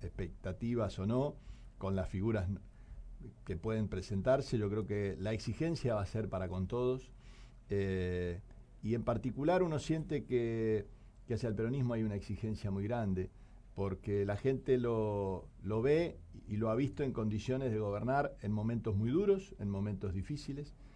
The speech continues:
Sabe que tiene cuadros políticos y técnicos de valía para afrontar un gobierno en cada una de las áreas. Eh, y lo que nosotros sentimos es que a eso hay que sumarle,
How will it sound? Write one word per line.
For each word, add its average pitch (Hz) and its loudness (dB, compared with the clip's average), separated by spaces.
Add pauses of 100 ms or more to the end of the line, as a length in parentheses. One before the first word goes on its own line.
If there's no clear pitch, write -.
(180)
Sabe 139 6
que 110 6
tiene 117 6
cuadros 120 4
políticos 110 0
y 104 0
técnicos 117 0
de 104 0
valía 143 4 (480)
para 101 2
afrontar 107 -2
un 110 0
gobierno 107 0
en 98 0
cada 104 0
una 107 0
de 98 -2
las 92 -4
áreas. 139 2 (500)
Eh, 104 0
y 107 -2
lo 113 0
que 120 -2
nosotros 143 -2
sentimos 156 2
es 131 2
que 120 4
a 120 4
eso 135 0
hay 135 2
que 127 0
sumarle, 139 4